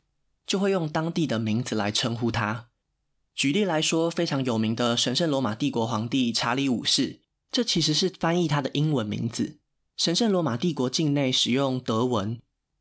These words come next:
所以他是皇帝卡尔五世，同时他也是西班牙国王卡洛斯一世、奥地利大公卡尔一世、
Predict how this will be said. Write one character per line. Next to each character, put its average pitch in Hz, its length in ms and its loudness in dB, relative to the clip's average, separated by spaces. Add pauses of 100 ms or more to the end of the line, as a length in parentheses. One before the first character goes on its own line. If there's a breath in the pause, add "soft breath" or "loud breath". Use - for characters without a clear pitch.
(120)
所 202 200 0
以 180 100 2
他 180 140 2
是 185 180 2
皇 135 240 -2
帝 156 220 0
卡 - 220 0
尔 123 260 2
五 113 180 -2
世， - 360 0 (340)
同 190 180 2
时 190 220 2
他 214 160 0
也 127 100 0
是 160 140 0
西 156 180 0
班 147 140 0
牙 113 160 0
国 113 180 0
王 110 240 0
卡 - 200 -4
洛 143 140 2
斯 127 240 0
一 107 160 -2
世、 107 360 0 (380)
奥 165 140 0
地 156 120 0
利 147 120 0
大 143 220 -2
公 131 240 -2
卡 - 200 -2
尔 117 200 0
一 98 140 -4
世、 117 380 0